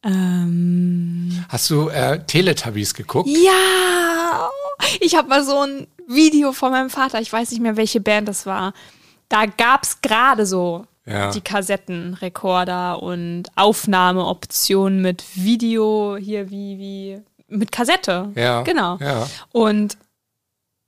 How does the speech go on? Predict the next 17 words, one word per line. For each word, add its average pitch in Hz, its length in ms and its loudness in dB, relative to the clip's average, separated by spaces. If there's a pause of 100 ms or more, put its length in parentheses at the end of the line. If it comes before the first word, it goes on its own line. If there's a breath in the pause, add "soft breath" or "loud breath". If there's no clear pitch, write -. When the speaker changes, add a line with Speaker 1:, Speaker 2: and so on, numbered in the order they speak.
(320)
Speaker 1:
ja, 214 260 2 (160)
dann 202 340 0
hab 214 140 -2
ich - 260 -4
als - 160 -4
kleines 220 440 -2
Mädchen, 226 640 -4 (100)
zwei 226 260 -2
oder 202 140 -2
drei 202 400 2
war 208 300 0
ich, 226 300 -6
ähm, 202 380 -2
an 196 220 -2
unserem 196 520 0
Kassettenrekorder 202 800 0
rumgespielt. 196 840 -2